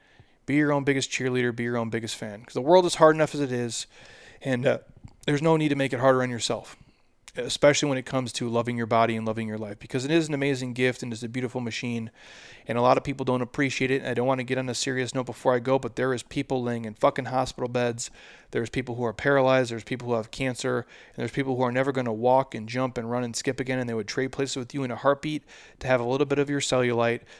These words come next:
to have a little bit of fat, uh, on your ass that you do, to maybe not have perfect arms or a chest or shoulders, but if they could do all the things that you could do,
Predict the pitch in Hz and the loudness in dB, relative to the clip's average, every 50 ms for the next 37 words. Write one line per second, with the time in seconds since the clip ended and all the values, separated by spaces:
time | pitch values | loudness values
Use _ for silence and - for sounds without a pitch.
0 | - - - 127 120 117 120 127 131 135 131 131 127 120 - 135 123 123 127 - | -20 -8 -4 -4 -2 0 0 2 2 2 2 0 0 0 2 4 4 4 2 0
1 | - _ _ - - - - - - - - 131 - - - 127 123 120 117 117 | -4 _ _ -20 -20 -20 -20 -20 -12 -8 -8 -8 -6 -4 -4 -2 -2 0 0 2
2 | 120 123 123 - - 123 117 127 123 117 120 120 123 120 120 - - - - - | 2 2 2 0 -2 -4 -4 -4 -6 -4 -2 -2 -2 -2 -4 -6 -12 -20 -20 -10
3 | - 139 135 135 135 139 139 139 135 127 139 131 123 - - 147 135 - 131 - | -4 -4 -2 0 2 2 2 2 2 2 2 2 2 2 0 -2 -2 -2 -4 -6
4 | - - 131 127 131 131 123 113 117 117 110 - - 135 127 - - 127 113 - | -2 0 2 2 2 0 -2 -4 -6 -6 -4 0 0 0 0 0 -4 -8 -4 0
5 | - 127 127 120 123 123 117 - - - - - - - 120 117 - - 135 139 | 0 2 2 2 0 -4 -4 -8 -12 -18 -20 -14 -8 -6 -6 -4 -2 0 0 0
6 | 139 - 147 135 123 135 139 131 131 131 127 127 - - 135 131 120 131 127 123 | 0 -2 -4 -6 -2 0 2 4 4 4 2 0 -2 -2 -4 -4 -4 -4 -4 -4
7 | 131 135 - - 143 143 156 165 180 180 | -6 -6 -4 -6 -2 0 0 0 0 -2